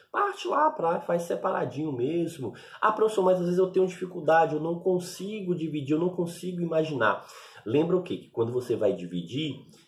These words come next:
né, por exemplo, você quer dividir, é, cento e sessenta por vinte e cinco. "Ah, professor, mas aí eu não, como que eu vou dividir cento e sessenta por vinte e cinco? Ó, dezesseis é pouco, eu já tenho que dividir direto."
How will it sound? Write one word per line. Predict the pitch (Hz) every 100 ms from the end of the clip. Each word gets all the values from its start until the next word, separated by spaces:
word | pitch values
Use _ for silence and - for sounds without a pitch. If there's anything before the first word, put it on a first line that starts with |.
| _
né, | 95
por | - 202
exemplo, | 147 117 131 208 -
você | 98
quer | 107
dividir, | 95 104 107 90 101 123 131 127 -
é, | 98 95 95 92 92 90 90 90 85 82 76
cento | - - - - - 170 190 190 202 190
e | 143 143 156 175 - _ _
sessenta | - 131 127 - - 135 175 170 185
por | 185 131 123
vinte | - 107 -
e | 92
cinco. | - 110 135 127 - -
"Ah, | - 85
professor, | - 156 151 - 80
mas | 82 90
aí | 107 95
eu | -
não, | 440 494 453 -
como | 175
que | 175
eu | 359
vou |
dividir | 196 147
cento | 139 170 170
e |
sessenta | 160 143 135 131
por | 135 131
vinte | 127 131 -
e |
cinco? | - 113 92 98
Ó, | 98
dezesseis | 113 131 170 170 - - 190
é | 202
pouco, | - 147 190 180 107 - -
eu | 123
já | 165
tenho | 175 170
que |
dividir | 160 151 165
direto." | 226 151 151 - 98 -